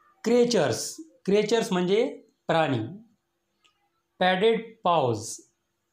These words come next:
तळव्याला मऊ भाग असलेले प्राण्यांचे पंजे. लिप्स म्हणजे झेप घेणे.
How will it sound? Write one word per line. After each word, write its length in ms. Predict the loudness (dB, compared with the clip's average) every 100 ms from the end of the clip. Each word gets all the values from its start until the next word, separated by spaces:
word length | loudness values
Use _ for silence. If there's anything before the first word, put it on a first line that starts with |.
| _ _ -2
तळव्याला 520 | 2 2 2 4 2
मऊ 320 | 2 2 2
भाग 180 | 2 0
असलेले 480 | 0 -2 0 2 0
प्राण्यांचे 600 | 0 0 0 -2 -2 -4
पंजे. 560 | 0 0 0 -2 -6 -12 -20 _ _ _ _ _ _ _ _ _
लिप्स 400 | 0 0 0 -2
म्हणजे 400 | 0 2 0 -2
झेप 400 | -6 -2 0 0
घेणे. 580 | -2 -2 -4 -8 -16